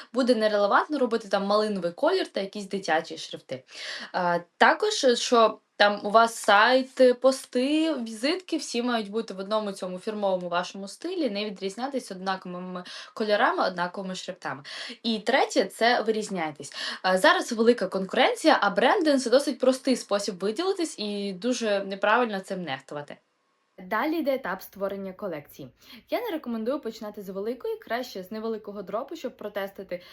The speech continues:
е, попит на ваші речі. Е, дроп — це як колекція, але міні, плюс-мінус три-п'ять одиниць. А також на початку є дуже багато етапів, м, в яких дуже багато нюансів.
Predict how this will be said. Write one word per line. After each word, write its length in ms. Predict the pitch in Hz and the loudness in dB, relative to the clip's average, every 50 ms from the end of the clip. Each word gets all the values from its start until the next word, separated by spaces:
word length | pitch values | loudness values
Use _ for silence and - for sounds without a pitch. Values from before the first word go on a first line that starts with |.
| - - - | -20 -18 -10
е, 100 | - 202 | -10 -10
попит 380 | 190 - 214 196 202 185 180 - | -6 -4 -6 -4 -4 -6 -10 -10
на 80 | 180 180 | -10 -10
ваші 340 | 190 196 190 - 196 170 | -8 -10 -10 -10 -10 -10
речі. 400 | 175 214 311 381 - - 403 - - - 339 285 - | -8 -8 -8 -8 -8 -10 -10 -10 -10 -16 -18 -14 -10
Е, 140 | 202 196 180 | -10 -10 -8
дроп — 320 | 185 240 269 330 381 - | -4 -4 -4 -4 -4 -8
це 280 | - - - 240 214 208 | -14 -14 -8 -6 -4 -4
як 120 | 208 202 | -4 -6
колекція, 500 | - - 302 440 508 508 - - 339 254 - | -6 -8 -6 -6 -6 -8 -6 -6 -4 -4 -4
але 140 | 240 262 269 | -4 -4 -4
міні, 280 | 240 208 190 180 180 | -4 -6 -6 -8 -10
плюс-мінус 480 | 180 180 220 226 - 349 392 370 269 - | -10 -12 -14 -14 -12 -10 -8 -8 -8 -8
три-п'ять 560 | - - 226 240 240 233 208 202 196 196 - | -8 -8 -8 -8 -8 -8 -8 -8 -8 -8 -8
одиниць. 360 | 202 180 175 180 160 139 - - - - - - - - | -12 -14 -14 -14 -14 -14 -16 -18 -20 -20 -20 -20 -16 -10
А 120 | - 190 | -10 -10
також 360 | 185 - 277 359 - 392 311 - | -8 -6 -8 -6 -6 -8 -8 -8
на 80 | 262 | -8
початку 420 | - 214 214 262 262 262 - - 226 | -8 -8 -8 -8 -8 -8 -10 -12 -12
є 100 | 220 208 | -10 -8
дуже 220 | 220 226 214 220 | -8 -8 -8 -8
багато 380 | 185 196 202 202 196 196 - - | -8 -6 -4 -4 -4 -4 -4 -8
етапів, 460 | 190 185 - 262 320 349 415 403 320 262 240 - | -8 -6 -4 -4 -4 -4 -4 -6 -6 -10 -14 -14
м, 180 | - 220 208 - - _ | -14 -14 -14 -14 -16 _
в 60 | 196 190 | -10 -8
яких 360 | 214 208 220 254 277 254 220 | -8 -8 -6 -6 -8 -6 -6
дуже 220 | 226 240 233 254 | -6 -6 -6 -6
багато 340 | 214 220 226 214 208 214 233 | -6 -4 -4 -4 -4 -4 -6
нюансів. 480 | 233 233 214 190 185 180 - 190 180 | -8 -8 -8 -8 -10 -10 -12 -14 -14